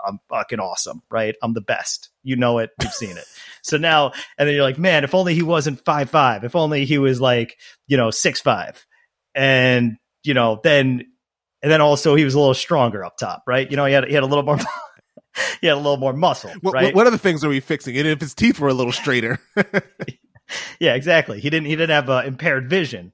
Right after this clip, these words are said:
Speaker 1: I mean, this, you know, you could go before, before I got the laser eye surgery, right? You know, before that. And then it's like, "We got this drug. We're gonna give you this drug and we're gonna do that thing." But there's a, there's a consequence, right? Who's gonna take that deal? You have to pay them exceptionally well because you're like, "Well, you know, I, I, you know,"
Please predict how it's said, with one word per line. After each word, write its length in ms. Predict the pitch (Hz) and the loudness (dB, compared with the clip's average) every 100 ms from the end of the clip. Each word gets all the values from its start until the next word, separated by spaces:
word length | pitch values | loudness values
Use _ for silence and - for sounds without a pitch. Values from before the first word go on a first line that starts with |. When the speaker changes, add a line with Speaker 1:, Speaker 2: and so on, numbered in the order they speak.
| - | -10
Speaker 1:
I 80 | 131 | -6
mean, 120 | 131 | -4
this, 160 | 135 | -4
you 140 | 147 147 | -4 -2
know, 140 | 135 | 0
you 100 | 135 | 0
could 140 | 139 147 | -2 0
go 80 | |
before, 640 | 131 123 180 170 160 143 139 - - | 0 -2 0 4 4 4 0 -10 -14
before 320 | - 139 180 160 | -8 0 4 4
I 60 | |
got 160 | 147 135 | 2 0
the 80 | 127 | 0
laser 340 | 151 131 143 | 0 0 2
eye 120 | 165 | 2
surgery, 500 | 139 139 117 107 113 | 2 2 0 0 -2
right? 240 | 110 135 135 | 2 0 0
You 60 | 143 | 0
know, 120 | 131 | 0
before 340 | 120 156 139 | -2 0 2
that. 360 | 127 139 92 - - | 2 0 -2 -8 -4
And 140 | 123 | 2
then 320 | 135 131 127 131 | 4 4 2 -2
it's 120 | 131 | 2
like, 140 | 131 | 2
"We 80 | 135 | 4
got 160 | 165 156 | 2 2
this 140 | 135 | 0
drug. 180 | - 104 | 0 0
We're 60 | 113 | -2
gonna 80 | 113 | -4
give 120 | 147 | -4
you 40 | |
this 140 | 131 - | -6 0
drug 300 | 135 123 123 - - _ - | 2 2 -2 -10 -20 _ -6
and 220 | 127 120 | 0 0
we're 80 | 127 | 0
gonna 120 | 123 | 2
do 60 | 120 | 2
that 140 | 110 | 2
thing." 280 | - 107 98 - | 0 -2 -2 0
But 240 | 131 123 _ _ _ - | 2 2 _ _ _ -8
there's 160 | 123 | -8
a, 20 | 120 _ | -8 _
there's 120 | 135 | -14
a 40 | 147 | -10
consequence, 680 | 381 359 - 143 117 - | -8 -8 -8 -6 -6 -6
right? 300 | 147 190 208 - _ _ _ _ | -4 -4 -4 -8 _ _ _ _
Who's 280 | 254 262 202 | -2 -2 0
gonna 260 | 240 220 196 | 0 0 0
take 340 | - 190 - | 0 0 0
that 300 | 160 135 131 | -2 -2 -4
deal? 480 | 143 127 95 - _ _ _ _ _ _ - | -4 -4 -6 -12 _ _ _ _ _ _ -4
You 140 | 185 | 0
have 160 | 247 254 | 2 2
to 80 | 196 | 0
pay 200 | 226 208 | 4 4
them 180 | 170 156 | 4 0
exceptionally 560 | 147 - 185 - 151 | -2 -2 -2 -2 -4
well 280 | 151 214 180 | 0 0 0
because 280 | 156 175 156 | 0 -2 0
you're 60 | |
like, 180 | 151 151 | -2 0
"Well, 160 | 160 285 | 2 2
you 140 | 285 | 2
know, 120 | 180 170 | 2 4
I, 240 | 180 160 | 2 0
I, 140 | 175 247 | -6 -8
you 100 | - | -14
know," 140 | - | -14